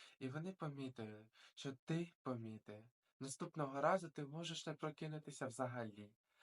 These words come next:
Або прокинутися зовсім не в тому місці.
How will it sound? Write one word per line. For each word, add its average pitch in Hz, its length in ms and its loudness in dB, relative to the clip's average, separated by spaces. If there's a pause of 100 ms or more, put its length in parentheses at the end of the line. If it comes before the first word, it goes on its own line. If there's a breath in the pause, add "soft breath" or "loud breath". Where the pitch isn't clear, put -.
(200 loud breath)
Або 127 220 4
прокинутися 143 760 0
зовсім 147 520 0 (440)
не 139 240 0
в 151 60 -6 (100)
тому 123 300 0
місці. 110 640 -14